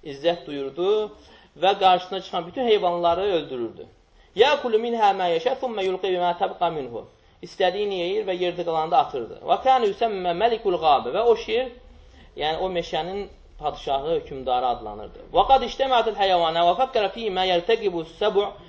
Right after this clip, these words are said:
min əf'alin vəhşiyyə." Və heyvanlar da toplaşaraq bunun etdiyi hərəkət barəsində,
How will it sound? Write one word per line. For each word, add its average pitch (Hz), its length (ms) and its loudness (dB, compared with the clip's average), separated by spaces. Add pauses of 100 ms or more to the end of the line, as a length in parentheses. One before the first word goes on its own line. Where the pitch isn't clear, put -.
(140)
min 170 160 -2
əf'alin 190 520 2
vəhşiyyə." 147 500 -2 (440)
Və 202 80 0
heyvanlar 226 440 6
da 220 100 -10
toplaşaraq 202 640 0 (320)
bunun 196 240 -2
etdiyi 185 340 -4
hərəkət 175 340 -2
barəsində, 147 600 -2